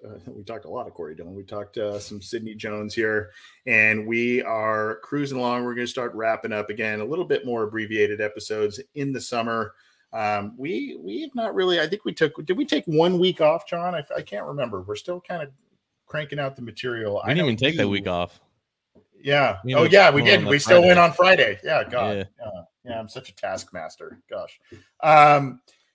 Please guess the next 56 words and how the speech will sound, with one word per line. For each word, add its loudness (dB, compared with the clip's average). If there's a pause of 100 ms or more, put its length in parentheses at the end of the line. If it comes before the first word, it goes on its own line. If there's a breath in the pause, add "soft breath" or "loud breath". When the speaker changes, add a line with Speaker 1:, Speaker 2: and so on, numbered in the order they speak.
Speaker 1:
hey, 4
man, 6 (100)
uh, 6
let's -4
drop 0
the -10
mic -2
and -12
get -2
out 0
of -2
here. -4
What -6
do -6
you -6
got -4
for -6
us -8
this -12
week? -14 (1120 loud breath)
Speaker 2:
A -12
lot 0
of -2
stuff's 0
going -4
on, 0
man. -2
You -8
have -4 (460)
layoffs -2
from -10
The -8
Athletic, -4 (200 soft breath)
layoffs -8
from -18
E -12
S -16
P -8
N, -6 (140)
Twitter's -8
blowing -6
up. -8
So -14
it's -16
good -10
to -14
see -10
some -8
good -8
news. -12
Shout -6
out -8
to -16
Jay -6
Morrison, -10
who's -16